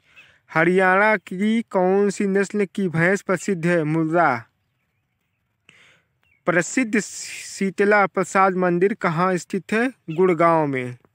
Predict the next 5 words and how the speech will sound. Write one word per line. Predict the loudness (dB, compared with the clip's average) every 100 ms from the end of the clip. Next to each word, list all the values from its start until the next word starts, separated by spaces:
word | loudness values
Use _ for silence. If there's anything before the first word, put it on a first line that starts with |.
| _ _ _ _ _ _ _ _ _ _ _ _ _ _ _ _ _ _ _ _ _ _ _ _ _
विशाल | -2 0 2 4 4 4 0 -6 _ _ _ _ _ -4
हरियाणा | 0 2 4 4 4 2
पार्टी | 2 2 2 0 -4 -4
किसने | _ _ -6 -6 -4 0 2 0
बनाई | 0 0 2 2